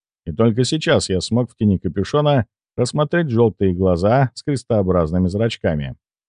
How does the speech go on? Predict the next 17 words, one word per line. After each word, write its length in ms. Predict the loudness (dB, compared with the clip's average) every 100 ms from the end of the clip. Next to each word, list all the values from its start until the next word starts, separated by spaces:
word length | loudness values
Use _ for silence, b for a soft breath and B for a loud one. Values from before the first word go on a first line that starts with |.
| _ _ 0
«Нет? 380 | 2 4 2 -2 _ _ _
Так 160 | -4 0
ведь 220 | -2 2
ходы 260 | 2 4
там 220 | 4 4 4
порой 340 | 4 6 4
длятся 380 | 4 2 2 -2
так 280 | 2 2 4
долго, 340 | 4 4 2
что 160 | -2 0
можно 320 | 0 2 2
уснуть 360 | 2 4 2 4
и 40 |
выколоть 420 | 2 2 2 0
себе 280 | 0 0 4
глаз 260 | 4 4 4
ферзем. 540 | 2 2 2 0 -4